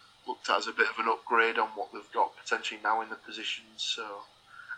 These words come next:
and also there's the potential there that if they do end up sell, having to sell to strengthen other areas, if they, if they manage to get rid of, say, Dale Fry for big money, they wouldn't have to spend loads to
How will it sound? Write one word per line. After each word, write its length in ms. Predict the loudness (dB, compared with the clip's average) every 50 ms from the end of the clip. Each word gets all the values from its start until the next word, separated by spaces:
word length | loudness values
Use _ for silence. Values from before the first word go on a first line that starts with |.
| 2
and 120 | 6 10 12
also 360 | 12 12 12 8 2 0 0 4 6
there's 200 | 6 6 4 0
the 60 | -6
potential 480 | -10 -8 -2 -2 -2 -2 -2 -4 0
there 160 | 2 4 4 4
that 120 | 4 2
if 140 | 0 -4 -8
they 80 | -14 -6
do 160 | 0 2 2
end 120 | 2 2
up 120 | 0 2 4
sell, 260 | 4 6 6 6 6 6
having 180 | 2 2 2
to 80 | -2 -2
sell 420 | 0 4 8 8 8 8 6 2 -4 -12 _ _ _ _ -20 -20 -18 -16 -16 -16 -18 -18 -20 -12 _
to 100 | -6 -4
strengthen 400 | -4 4 4 4 4 4 0 0 2 2 2
other 320 | 4 6 8 8 8 8
areas, 260 | 6 0 -6 -8 -8
if 160 | -10 -10 -8
they, 80 | -6 -8
if 220 | -8 -8 -12 -10
they 60 | -4 2 4
manage 180 | 4 4 2 -2
to 60 | -6
get 160 | -6 -6 -4 -2
rid 140 | -4 -4 -4
of, 120 | -4 -4
say, 240 | -6 -4 -4 -4 -6 -6 -2
Dale 280 | 0 2 2 2 0 -2
Fry 580 | -4 -4 2 4 6 8 8 8 8 6 4 -2
for 160 | -8 -10 -10 -12 -10 -10
big 120 | -10 -10 -8 -4
money, 320 | -2 -2 -2 -2 -4 -6 -8 -16 -20 _ _ _ -20 -20 _ _ _ _ _ _ _ _ -10
they 40 | -4
wouldn't 200 | -4 -4 -2 -2 -6
have 100 | -8 -6
to 80 | -8
spend 220 | -6 -2 -2 -2 -2 -2 0
loads 380 | 4 6 6 6 6 4 0
to 80 | -10